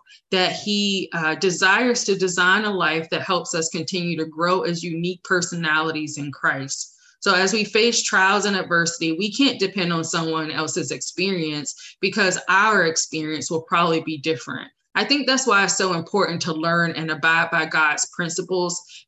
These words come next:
Principles give us a framework to live by and apply to any situation. For example, the principle of lo-, of love. Because you know God is love and he desires to grow love in us,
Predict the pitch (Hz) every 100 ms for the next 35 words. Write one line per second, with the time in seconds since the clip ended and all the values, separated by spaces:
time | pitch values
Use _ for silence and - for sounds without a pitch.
0 | - 277 311 247 269 180 196 202 185 -
1 | 147 - - 196 208 214 165 160 160 185
2 | 156 180 202 175 160 147 151 147 160 165
3 | 165 - 185 185 165 143 170 170 160 175
4 | 175 156 165 160 - 139 139 220 202 -
5 | 190 147 156 135 - - 190 180 247 240
6 | 202 202 165 175 180 170 - 175 143 175
7 | 170 151 143 139 _ _ - 220 247 262
8 | 269 240 214 220 190 196 196 190 151 165
9 | 165 180 196 196 180 196 196 180 175 175
10 | 180 180 - 165 180 180 175 165 165 151
11 | 175 196 190 190